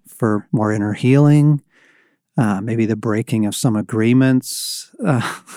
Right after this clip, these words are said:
<laughs> maybe the forgiveness of some family relations. But I love Thanksgiving because it's the non-commercial holiday. I know there's a ton of people that share that same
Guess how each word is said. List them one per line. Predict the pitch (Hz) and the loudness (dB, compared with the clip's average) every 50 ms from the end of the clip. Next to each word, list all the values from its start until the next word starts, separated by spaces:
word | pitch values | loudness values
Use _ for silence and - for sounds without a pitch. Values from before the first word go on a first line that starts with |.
| - - - - _ - - - - | -6 -6 -6 -8 _ -16 -14 -12 -10
<laughs> | - - - - - - - - - _ _ - | -10 -10 -10 -10 -12 -12 -14 -16 -20 _ _ -2
maybe | - 110 107 107 | 0 0 0 0
the | 101 104 98 | 0 -2 -4
forgiveness | - - - 113 101 104 - 110 107 101 - 113 104 101 107 - - - | -4 -2 -4 -4 -4 -4 -4 -4 -4 -2 -2 -2 -2 -2 -2 -4 -4 -4
of | - 95 95 | -4 -4 -4
some | - - - 107 90 92 87 - - - - - - - - _ _ _ _ _ _ - | -8 -6 -4 -4 -2 -2 -4 -4 -6 -10 -14 -20 -20 -20 -20 _ _ _ _ _ _ -20
family | - - - 104 101 101 101 104 | -14 -8 -6 -4 -2 -2 -2 -4
relations. | 101 104 107 101 113 135 139 139 - - - 135 120 120 117 113 110 101 - - - - _ - | -4 -6 -4 -2 2 4 4 4 2 2 0 2 4 4 4 2 2 -2 -4 -8 -10 -12 _ -2
But | - 117 113 107 104 - _ _ _ - | 0 0 0 0 -2 -4 _ _ _ -2
I | - 147 156 | 0 2 4
love | 151 135 113 107 - | 4 4 2 0 -2
Thanksgiving | - 107 95 90 - - - - 101 107 95 92 98 - _ _ _ | -4 -6 -6 -6 -6 -8 -6 -6 -6 -6 -6 -10 -10 -12 _ _ _
because | - 113 - - - - 127 113 104 | -2 -2 -2 -2 -2 -2 0 0 0
it's | 110 98 - - | -2 -4 -6 -6
the | - - 104 | -4 -2 0
non-commercial | 104 104 101 101 101 101 101 98 - - - 104 92 90 87 - - 95 90 | 0 0 0 0 0 -2 -2 -4 -4 -4 -2 0 0 0 -2 -4 -8 -10 -8
holiday. | - 101 87 82 127 - - - - - - _ _ _ _ _ _ - | -6 -6 -6 -6 -8 -10 -12 -12 -14 -14 -18 _ _ _ _ _ _ -4
I | 135 113 | -2 0
know | 113 123 127 120 | 2 4 4 4
there's | 110 113 107 - | 2 2 0 0
a | 110 - | -2 -4
ton | - - - - - - 147 123 | -6 -8 -10 -6 0 0 2 2
of | 104 - | 0 -2
people | - 120 107 - - 101 | -2 -2 -2 -2 -2 -6
that | 98 - | -6 -6
share | - - - 101 | -4 -2 -2 0
that | 95 90 80 - | -2 -2 -4 -6
same | - 123 104 95 92 - | -4 -4 -2 -2 -4 -6